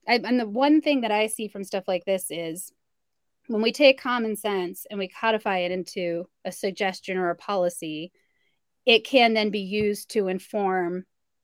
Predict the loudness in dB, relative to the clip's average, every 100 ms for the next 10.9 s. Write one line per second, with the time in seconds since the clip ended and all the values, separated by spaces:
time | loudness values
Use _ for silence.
0 | _ 4 4 4 -6 -14 -14 -6 -4 -4
1 | -4 -6 -6 -8 -16 -20 _ _ -2 -2
2 | -2 0 0 0 -2 -2 -2 -2 0 0
3 | 0 -4 -4 -8 -4 -4 -4 -4 -4 -4
4 | -8 -16 -18 _ -10 -6 -6 -4 -4 -4
5 | -8 -6 -2 0 -2 -6 -10 -10 -10 -8
6 | -4 -2 0 -2 -2 -6 -6 -14 -20 -20
7 | _ _ 6 8 8 6 4 2 2 4
8 | 4 2 -2 -4 -4 -4 -2 -4 -2 -6
9 | 0 0 2 0 0 -4 0 0 0 -2
10 | -2 -4 -6 -6 -2 0 0 -2 -6